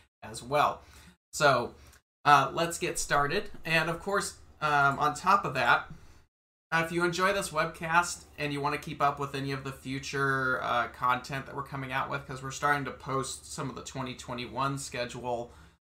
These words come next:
uh, moving forward, you're gonna wanna be subscribed to the channel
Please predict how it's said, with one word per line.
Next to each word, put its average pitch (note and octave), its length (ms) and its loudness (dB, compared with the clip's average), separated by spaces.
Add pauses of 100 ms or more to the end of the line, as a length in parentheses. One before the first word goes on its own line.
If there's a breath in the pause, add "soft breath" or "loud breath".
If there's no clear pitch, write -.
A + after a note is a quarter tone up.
(100)
uh, A#2 380 0 (220)
moving C3 320 -6
forward, C3+ 640 -4 (800 loud breath)
you're C#3+ 100 4
gonna C#3 560 2 (400)
wanna C#3+ 160 0
be C#3 160 -4
subscribed C3+ 560 0
to B2+ 80 -10
the B2+ 80 -10
channel B2+ 560 -4